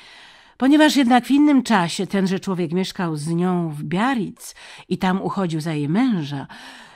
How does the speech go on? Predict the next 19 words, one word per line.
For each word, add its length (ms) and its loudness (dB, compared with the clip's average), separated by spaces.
mamy 300 4
prawo 280 2
przypuszczać, 640 -4
że 120 -6
po 120 -8
prostu 400 -8
był 460 -6
również 680 -2
szpiegiem. 840 -10
Stąd 480 0
zaś 440 2
wynika, 720 -2
że 220 -6
i 140 -8
rzekoma 500 -6
miss 420 -4
Norman 920 -6
już 320 -2
wówczas 800 -6